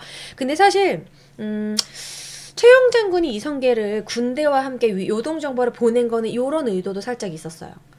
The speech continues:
최영 장군의 그 군대와 이성계의 군대가 팽팽하게 맞서고 있는 분위기에서 이성계가 어느 정도 역모를 꾸미려는 분위기를 최영 장군이 알았거든요. 그래서 최영 장군이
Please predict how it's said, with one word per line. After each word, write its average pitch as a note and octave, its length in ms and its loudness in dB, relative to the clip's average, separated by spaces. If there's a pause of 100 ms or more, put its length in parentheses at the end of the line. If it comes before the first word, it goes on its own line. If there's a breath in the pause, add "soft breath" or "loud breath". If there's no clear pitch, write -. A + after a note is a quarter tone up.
(180 soft breath)
최영 F#4 340 0
장군의 C4 540 -4
그 G#3+ 100 -10
군대와 F#3+ 640 -4 (240 loud breath)
이성계의 A3 420 -2
군대가 F#3 340 -6
팽팽하게 F4+ 540 -4
맞서고 A#3 460 -4
있는 G#3 160 -4
분위기에서 E3+ 720 -8 (800 loud breath)
이성계가 C4 500 -4
어느 F3+ 200 -2
정도 A#3 220 -2
역모를 G#3+ 440 -4
꾸미려는 F#4+ 500 0
분위기를 F#3+ 500 -4
최영 F4+ 320 -4
장군이 C4 300 -6
알았거든요. F3 760 -8 (400 soft breath)
그래서 G#3 340 -4
최영 E4 280 -2
장군이 A#3 440 -4